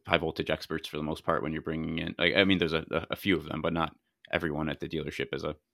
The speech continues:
high voltage expert. So that, that's been an interesting learning opportunity, but I, I think maybe the most interesting takeaway I've had, so I have changed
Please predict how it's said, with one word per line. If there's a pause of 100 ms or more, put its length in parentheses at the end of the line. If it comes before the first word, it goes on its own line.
(120)
high
voltage (100)
expert.
So (1400)
that,
that's
been
an
interesting
learning
opportunity,
but
I,
I
think
maybe
the
most
interesting
takeaway
I've
had, (520)
so
I
have
changed